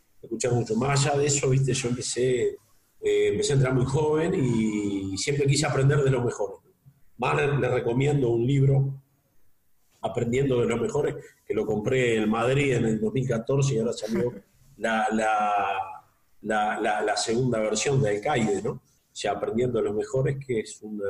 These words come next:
eh, reportajes a ochenta personas de impacto en el mundo, no solo en lo, de la, de la empresa, político, la, por ejemplo, la Madre Teresa de Calcuta.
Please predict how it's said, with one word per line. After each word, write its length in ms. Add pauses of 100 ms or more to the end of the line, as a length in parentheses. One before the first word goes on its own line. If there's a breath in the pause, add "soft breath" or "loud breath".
(380)
eh, 240
reportajes 640
a 100
ochenta 420
personas 580
de 160
impacto 440
en 100
el 80
mundo, 460 (360 loud breath)
no 100
solo 220
en 80
lo, 240
de 200
la, 240
de 120
la 80
empresa, 560
político, 720
la, 160 (140)
por 100
ejemplo, 260
la 60
Madre 220
Teresa 320
de 80
Calcuta. 400